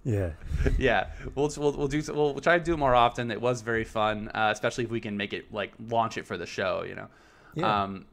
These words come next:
Speaker 2: but let's get into it. Um, so,
Speaker 1: Wait,
Speaker 2: uh,
Speaker 1: so
Speaker 2: yeah.
Speaker 1: you, you've also not mentioned, um, uh, we kind of considered bringing on a second film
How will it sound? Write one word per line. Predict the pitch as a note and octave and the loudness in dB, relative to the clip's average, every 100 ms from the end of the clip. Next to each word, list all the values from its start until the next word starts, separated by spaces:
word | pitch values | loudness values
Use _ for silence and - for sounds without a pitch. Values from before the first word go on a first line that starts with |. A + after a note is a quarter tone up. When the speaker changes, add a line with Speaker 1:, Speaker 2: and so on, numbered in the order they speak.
| _ - | _ 6
Speaker 2:
but | D#3 D#3 | 6 6
let's | E3+ - | 0 -2
get | A3+ | -2
into | B3+ B2+ | -2 -2
it. | G2 - | -2 2
Um, | C3+ C#3 C3+ | 6 6 4
so, | B2+ - D3 C3+ | -2 4 6 6
Speaker 1:
Wait, | C3+ D#3+ B2 | 8 6 6
Speaker 2:
uh, | A#2+ | 8
Speaker 1:
so | C#3+ C#3+ B2+ - _ - | 10 8 6 -4 _ -4
Speaker 2:
yeah. | C3 F#2 C#3+ | -2 -2 -2
Speaker 1:
you, | C3+ C#3+ | -4 -4
you've | E3 C#3 | -4 -2
also | D#3 F3 D3+ C#3+ C#3 | -2 -2 -2 -4 -6
not | A2 B2 | -6 -4
mentioned, | B2 A#2+ - B2 A2+ | -4 -8 -6 -8 -6
um, | A2 G2 F2+ G2 | -6 -6 -8 -10
uh, | A2+ G2 F#2 - A2+ | -10 -8 -8 -10 -10
we | G#2+ G#2 | -8 -8
kind | - B2 A#2+ | -10 -10 -10
of | |
considered | - G#2 A#2+ A2+ G2+ | -12 -8 -6 -6 -6
bringing | G#2 G#2 G2+ | -8 -8 -8
on | F#2 | -8
a | |
second | - - D3+ E3 F#2 | -8 -8 -8 -8 -12
film | - F#2 E2+ D#2+ | -14 -14 -12 -14